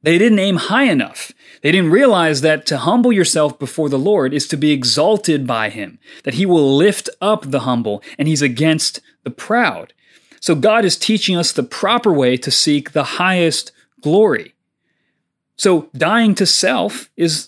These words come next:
the pathway to life. Following Christ and bearing your cross will allow you to share in his resurrection and glory. And it's the resurrection of Christ that vindicates the wisdom of the cross. It is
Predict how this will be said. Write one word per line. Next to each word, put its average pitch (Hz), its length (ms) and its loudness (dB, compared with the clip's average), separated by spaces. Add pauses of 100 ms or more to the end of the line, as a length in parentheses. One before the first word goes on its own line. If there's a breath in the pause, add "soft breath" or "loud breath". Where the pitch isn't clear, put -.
the - 80 -4
pathway 165 540 0
to - 180 -4
life. 190 360 0
Following 196 680 0
Christ 208 500 0
and 160 140 -2
bearing 185 260 0
your 165 100 0
cross 180 580 -2 (340 loud breath)
will 175 200 2
allow 165 300 2
you 220 160 2
to 180 160 -2
share 190 500 2
in 156 180 -2
his 147 340 -2
resurrection 143 960 0 (320 soft breath)
and 135 180 0
glory. 170 540 0 (340 loud breath)
And 180 140 2
it's - 160 0
the 165 120 0
resurrection 180 800 0
of 135 100 -4
Christ - 600 -8 (220 soft breath)
that 143 160 -2
vindicates 127 840 0 (140)
the 139 80 -2
wisdom 131 400 0
of 110 80 -6
the 123 80 -6
cross. 107 500 -8 (220 loud breath)
It 165 100 2
is 160 240 2